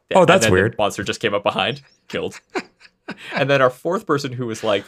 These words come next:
Speaker 1: sneaking around, knew the monster existed,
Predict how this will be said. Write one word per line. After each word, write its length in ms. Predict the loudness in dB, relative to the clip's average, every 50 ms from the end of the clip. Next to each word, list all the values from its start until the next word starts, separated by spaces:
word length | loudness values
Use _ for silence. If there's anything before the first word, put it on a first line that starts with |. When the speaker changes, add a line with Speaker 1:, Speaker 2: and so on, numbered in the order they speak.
| -16 _ _
Speaker 1:
sneaking 460 | -18 -16 -12 -8 -8 -8 -6 -4 -4
around, 420 | -2 -2 0 0 0 -2 -2 -6 -10
knew 240 | -10 -8 -8 -6
the 80 | -6 -6
monster 420 | -6 -6 -8 -8 -10 -10 -8 -8
existed, 680 | -10 -10 -10 -8 -8 -8 -8 -8 -10 -8 -10 -10 -10